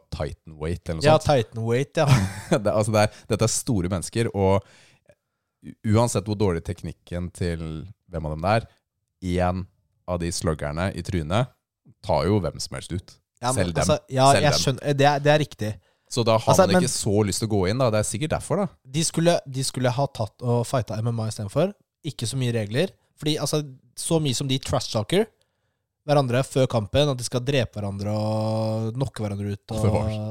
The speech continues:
Speaker 1: ja,
Speaker 2: sånn, ikke
Speaker 1: det var
Speaker 2: sant?
Speaker 1: flaut. Det
Speaker 2: Og
Speaker 1: var
Speaker 2: så, og så st-, og så bare gjør de ingenting i ringen. Det er jo sykt antiklimatisk.
Speaker 1: Jeg satt, eh, jeg hadde hausa dette opp for Matteo.
Speaker 2: Ja.
Speaker 1: Så vi satt og så på det sammen, da. Liv var borte, og så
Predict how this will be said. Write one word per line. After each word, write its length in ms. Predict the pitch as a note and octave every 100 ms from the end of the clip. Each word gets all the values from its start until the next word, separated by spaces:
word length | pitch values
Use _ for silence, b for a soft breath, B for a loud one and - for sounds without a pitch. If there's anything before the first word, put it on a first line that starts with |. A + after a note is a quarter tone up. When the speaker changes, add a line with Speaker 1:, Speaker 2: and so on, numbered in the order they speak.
| D#2
Speaker 1:
ja, 60 | D#2+
Speaker 2:
sånn, 160 | F#3+
ikke 140 | F3 C3+
Speaker 1:
det 80 | D#3+
var 80 | -
Speaker 2:
sant? 80 |
Speaker 1:
flaut. 300 | - D2 C#3+
Det 100 | -
Speaker 2:
Og 60 | -
Speaker 1:
var 60 | F3+
Speaker 2:
så, 140 | F#3 F#3
og 140 | - E3
så 120 | F3+ E3
st-, 220 | - -
og 80 | D3
så 120 | F3
bare 220 | D#3 D3 D3 - _ _ _ _ _ -
gjør 220 | C3 A#2
de 60 | B2+
ingenting 300 | B2 A#2 C3
i 20 |
ringen. 300 | A#2+ C3 F#3+ - _ _ _ _ _ _ _ _ _ _ _ _ -
Det 80 | E3
er 140 | D#3 D#3+
jo 60 |
sykt 720 | - - - D3+ C3+ C#3 - A#2+
antiklimatisk. 800 | A2+ A#2 A#2+ A2 F#3 - - - - _ _ _ _ _ _ -
Speaker 1:
Jeg 120 | G2
satt, 220 | G2 F2+ _ -
eh, 320 | F2+ F2 F2 D#2+ -
jeg 100 | G2+
hadde 200 | G#2 G2
hausa 260 | G#2 E2 E2+
dette 140 | D#2+ E2
opp 120 | -
for 100 | D#2+
Matteo. 320 | D#2+ - C2+ E2 - -
Speaker 2:
Ja. 160 | C3 D3+
Speaker 1:
Så 80 | -
vi 80 | F2
satt 240 | - -
og 80 | -
så 80 | - -
på 80 | D#2
det 80 |
sammen, 320 | D#2 D2 D#2+ F#2+
da. 100 | F#2 - _ _
Liv 160 | E2+ E2
var 80 | E2+
borte, 260 | F2 - A2+
og 40 | G#2
så 220 | F#2